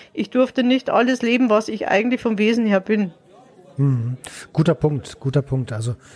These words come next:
Speaker 2: Depression, Depression wird auch sehr inflationär genutzt, ne?
Speaker 1: Mhm.
Speaker 2: Ähm, genauso wie das Wort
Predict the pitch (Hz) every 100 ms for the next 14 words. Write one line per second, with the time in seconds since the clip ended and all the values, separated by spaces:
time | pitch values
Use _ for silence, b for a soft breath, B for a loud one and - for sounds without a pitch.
0 | B B - 131 123 131 - 147 147 143
1 | 139 - 131 - 139 135 139 131 - 135
2 | 139 151 151 135 139 - 127 120 147 147
3 | 143 143 143 - - 120 139 - 220 214
4 | 208 214 226 - 139 131 127 123 110 135
5 | 123 131 127 123 120 - 123 123 -